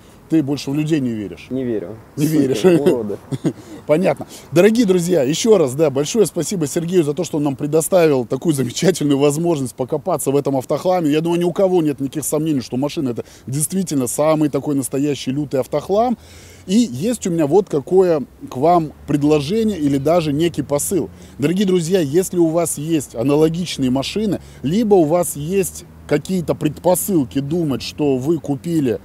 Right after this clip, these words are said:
Speaker 1: проблемную машину, вы можете точно так же, как и Сергей, написать мне письмо, предложить свою машину на обзор, разберем, покопаемся, выясним, ну, я не знаю, сделаем, наверное, какие-то выводы.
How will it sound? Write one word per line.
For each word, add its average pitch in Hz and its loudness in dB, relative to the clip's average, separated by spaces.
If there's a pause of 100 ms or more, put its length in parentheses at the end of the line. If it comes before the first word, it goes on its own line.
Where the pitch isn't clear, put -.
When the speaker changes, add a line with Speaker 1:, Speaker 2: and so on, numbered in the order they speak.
(260)
Speaker 1:
проблемную 170 4
машину, 135 -2
вы 135 -2
можете 180 -4
точно 160 -4
так 160 2
же, 127 -6
как 135 -6
и 131 -4
Сергей, 143 0
написать 123 -2
мне 139 0
письмо, 202 -4 (480)
предложить 180 2
свою 156 0
машину 147 -2
на 165 0
обзор, 226 0 (580)
разберем, 214 4 (360)
покопаемся, 226 2
выясним, 196 -2 (420)
ну, 190 -2
я 147 2
не 170 -2
знаю, 135 0
сделаем, 175 4
наверное, 160 0
какие-то 151 -4
выводы. 151 0